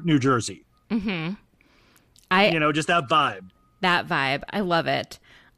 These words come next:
Speaker 2: Um, then we found out about Elise's alter ego, Erica, when she was a party girl back on Wall Street.
Speaker 1: Yeah, that's, I mean, that, these are, like, there are certain things that I need prequels for.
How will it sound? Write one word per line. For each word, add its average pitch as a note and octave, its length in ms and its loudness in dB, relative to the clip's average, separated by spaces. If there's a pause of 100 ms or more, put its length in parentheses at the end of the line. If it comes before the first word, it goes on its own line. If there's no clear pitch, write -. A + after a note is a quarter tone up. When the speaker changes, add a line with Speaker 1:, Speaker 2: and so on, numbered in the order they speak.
Speaker 2:
Um, F#3+ 380 2 (200)
then A3 220 2
we C#4+ 80 2
found B3 180 0
out G3 120 2
about F3 200 0
Elise's F#3 520 -4
alter E3 340 -4
ego, E3 400 -4
Erica, F3+ 540 -2 (320)
when F3 100 -2
she F#3 140 -2
was F3 100 0
a D#3 80 -4
party F3 380 -2
girl E3 280 -2
back D#3+ 300 -4
on C3 180 -6
Wall C#3+ 220 0
Street. C4+ 680 -4 (720)
Speaker 1:
Yeah, D#3+ 680 2
that's, - 640 -2
I E3 80 4
mean, E3+ 260 2 (480)
that, E3+ 340 0
these C#4 220 2
are, C4+ 80 0
like, G3+ 120 2
there A3 160 4
are G#3 80 4
certain C4+ 380 -2
things F#3 260 0
that E3 100 4
I D3+ 80 4
need D3+ 180 4
prequels D3+ 560 2
for. E3+ 400 0